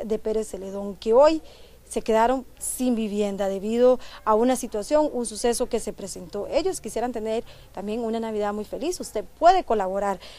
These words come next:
Nuevamente les reitero el número telefónico, ochenta y siete noventa y tres dieciséis cincuenta y cuatro. Los dejamos con algunas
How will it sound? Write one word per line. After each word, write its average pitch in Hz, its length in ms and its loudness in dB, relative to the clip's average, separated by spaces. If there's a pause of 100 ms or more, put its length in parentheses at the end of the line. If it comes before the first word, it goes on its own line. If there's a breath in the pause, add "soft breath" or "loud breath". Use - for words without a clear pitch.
Nuevamente 247 540 4
les 240 120 0
reitero 233 280 0
el 240 80 -4
número 233 200 -2
telefónico, 285 720 2
ochenta 202 360 -2
y 196 80 -4
siete 269 560 4
noventa 240 500 4
y 185 60 -6
tres 254 380 0 (240 loud breath)
dieciséis 240 580 0 (160 loud breath)
cincuenta 233 480 2
y 214 60 0
cuatro. 190 260 -6
Los 208 100 -2
dejamos 262 360 0
con 262 100 0
algunas 262 400 2